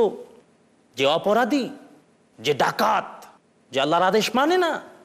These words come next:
রব্বুল আলমিনের নির্দেশনায় জীবন পরিচালনা করে না, রাসূল সাল্লাল্লাহু আলাইহি ওয়াসাল্লামের সত্যিকারের উম্মত হওয়ার চেষ্টা করে না, তার পৃথিবীতে বাঁচার মৌলিক অধিকার থাকে না। অপরাধ এই পৃথিবীতে ব্যক্তির বেঁচে থাকার অধিকারকে ধ্বংস করে দেয়।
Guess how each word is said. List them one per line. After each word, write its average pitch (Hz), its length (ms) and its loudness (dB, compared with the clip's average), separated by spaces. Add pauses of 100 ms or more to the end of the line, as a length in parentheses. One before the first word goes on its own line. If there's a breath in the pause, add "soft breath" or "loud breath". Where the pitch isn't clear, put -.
(720)
রব্বুল 117 300 -2
আলমিনের 113 520 -2
নির্দেশনায় 113 720 -4
জীবন 110 340 -6
পরিচালনা 143 540 -2
করে 190 280 -2
না, 208 280 -4 (1000)
রাসূল 165 220 -2
সাল্লাল্লাহু 196 460 0
আলাইহি 208 140 0
ওয়াসাল্লামের 208 280 -4
সত্যিকারের 214 460 -2
উম্মত 247 340 0
হওয়ার 247 140 2
চেষ্টা 214 420 -2
করে 135 280 -2
না, 104 180 -10 (580)
তার 220 140 -2
পৃথিবীতে 285 380 -2
বাঁচার 277 300 0
মৌলিক 277 340 0
অধিকার 294 320 0
থাকে 320 320 -6
না। 139 160 -18 (720)
অপরাধ 170 680 0 (600)
এই 143 160 -2
পৃথিবীতে 165 540 -4
ব্যক্তির 156 420 -6
বেঁচে 143 260 -2
থাকার 131 280 -2
অধিকারকে 123 500 -2
ধ্বংস 120 380 -4
করে 110 280 -8
দেয়। 107 200 -14